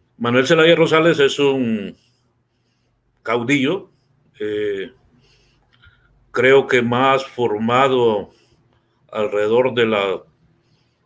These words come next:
de la guerra del Vietnam, de la, del amor y paz, más que un revolucionario, pero tenía entre sus asesores a una persona que había participado mucho en los procesos revolucionarios de Nicaragua, casada con un nicaragüense,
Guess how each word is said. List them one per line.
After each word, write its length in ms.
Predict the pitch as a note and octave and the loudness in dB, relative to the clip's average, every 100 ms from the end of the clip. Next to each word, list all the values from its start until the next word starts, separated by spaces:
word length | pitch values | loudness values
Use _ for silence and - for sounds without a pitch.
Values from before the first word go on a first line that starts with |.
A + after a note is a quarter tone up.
| _ | _
de 120 | A2+ | -2
la 100 | A2 | 0
guerra 280 | A2+ B2+ C3 | 2 4 4
del 220 | A#2+ A#2 - | 4 0 -2
Vietnam, 460 | B2 B2 B2 C3+ B2 | -2 0 -2 -2 -2
de 80 | |
la, 240 | A2 G2 F2 _ _ _ _ _ - | -2 -2 -8 _ _ _ _ _ -10
del 180 | G#2 | -8
amor 280 | G#2 A2+ C3 | -6 -4 -4
y 60 | A#2 | -4
paz, 440 | - C3 D3+ - - - _ - | -2 0 0 -4 -18 -20 _ -8
más 240 | A#2+ C#3 | -4 -4
que 100 | - | -2
un 100 | C#3+ | -2
revolucionario, 760 | C3+ B2 A#2+ A2+ B2+ E3 C#3 - - | 2 2 0 0 0 2 2 0 2
pero 400 | D#3 E3 E3 E3 | 2 4 2 0
tenía 480 | C3 C#3 D3 D3 C3+ | -2 0 0 0 -2
entre 380 | B2+ C3 A#2+ | -6 -4 -4
sus 520 | - D3 D3 D3+ - - - - _ _ _ _ - | -4 -6 -6 -8 -10 -20 -20 -20 _ _ _ _ -6
asesores 600 | C3+ C#3+ C#3 C#3+ C#3+ C3 | -2 0 2 4 4 4
a 100 | A#2+ | 4
una 480 | B2+ B2+ B2 A#2+ - | 4 2 0 0 -4
persona 320 | - C3 C3 | -4 -4 -2
que 80 | A#2+ | 0
había 260 | B2 B2+ | 0 -2
participado 800 | A#2+ G#2 A2 A2 - A#2 B2 A2+ C3 | -4 -10 -10 -10 -4 -2 -2 -2 -6
mucho 260 | C3 B2+ | -8 -6
en 80 | A#2 | -6
los 120 | G#2+ | -6
procesos 360 | G#2+ G#2 A#2 B2 | -10 -8 -6 -4
revolucionarios 560 | A2+ G#2+ A2 A2+ A#2+ | -4 -4 -6 -4 -6
de 80 | A#2+ | -6
Nicaragua, 480 | A#2+ B2 C3+ D3 D3+ | -8 -4 -2 -2 -2
casada 400 | - - A#2 A#2 | -4 -4 -2 -2
con 160 | A#2+ A#2 | -6 -10
un 60 | |
nicaragüense, 580 | A#2 B2+ C3 C#3 C3 | -6 -2 0 -2 -6